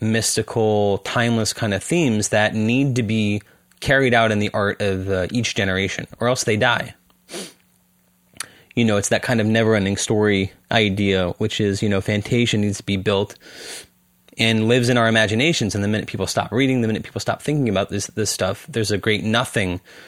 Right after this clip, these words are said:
that begins to invade, and Fantasia is dying.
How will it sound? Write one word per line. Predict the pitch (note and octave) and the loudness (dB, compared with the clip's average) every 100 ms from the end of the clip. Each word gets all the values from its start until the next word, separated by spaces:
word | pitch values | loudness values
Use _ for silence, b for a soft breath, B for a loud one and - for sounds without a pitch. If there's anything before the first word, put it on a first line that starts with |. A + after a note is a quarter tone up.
| B B | B B
that | G#2+ F#2+ | 0 0
begins | G2 G2+ G2+ G2 | 0 0 -2 -2
to | G#2 F#2+ | -4 -4
invade, | G2 F#2+ F#2 | -2 0 0
and | F2+ G2 | 0 -2
Fantasia | - G#2+ G#2 - C3 A2+ G#2+ G2+ F#2+ F#2 | -2 -2 -2 -2 -2 0 0 0 0 -2
is | A2+ G#2 | -2 -2
dying. | A#2 C#3+ A#2 A2 | 0 0 -2 -6